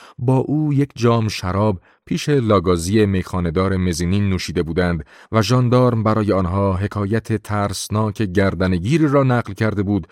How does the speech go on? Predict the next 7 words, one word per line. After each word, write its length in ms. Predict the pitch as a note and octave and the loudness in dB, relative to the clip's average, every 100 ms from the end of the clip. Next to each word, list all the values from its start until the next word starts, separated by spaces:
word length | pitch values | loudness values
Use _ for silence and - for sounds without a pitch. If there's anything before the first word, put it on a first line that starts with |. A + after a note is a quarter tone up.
| - - | -20 -12
که 100 | - | -4
می‌خواسته 560 | E2+ D2+ E2+ D#2+ - F#2 | -4 -2 -4 -4 -4 -2
به 80 | F2+ | 0
او 180 | G2 | 0
زخم 340 | F#2+ G#2 - A2+ | 0 -2 -2 -6
خنجر 540 | - F2 C#2+ D2 G#2+ | -4 -6 -4 -4 -4
بزنند. 600 | B2+ E2+ C#2+ - - _ | -4 -8 -12 -14 -20 _